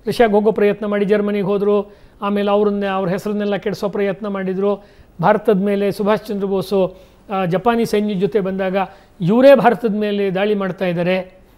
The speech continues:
ಆಮೇಲೆ ಇವರು ಟೋ-, ಹೋ-, ಟೋಜೋ ಅನ್ನುವ ಬ್ರಿಟಿ-, ಇವನು ಜಪಾನಿ ಪ್ರಧಾನಮಂತ್ರಿಯ ನಾಯಿ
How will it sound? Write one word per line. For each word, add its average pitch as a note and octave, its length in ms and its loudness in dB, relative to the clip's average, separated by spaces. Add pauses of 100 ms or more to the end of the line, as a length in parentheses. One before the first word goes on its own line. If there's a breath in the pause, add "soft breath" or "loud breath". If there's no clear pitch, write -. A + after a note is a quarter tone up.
(220)
ಆಮೇಲೆ G3+ 340 -2
ಇವರು G3 280 2
ಟೋ-, F#3 460 0
ಹೋ-, F#3+ 220 0
ಟೋಜೋ A3+ 320 4
ಅನ್ನುವ G3 460 -2
ಬ್ರಿಟಿ-, F3+ 400 -6
ಇವನು F#3+ 340 -4
ಜಪಾನಿ F#3+ 680 -4 (1000 soft breath)
ಪ್ರಧಾನಮಂತ್ರಿಯ F#3+ 680 0
ನಾಯಿ F#3+ 520 -2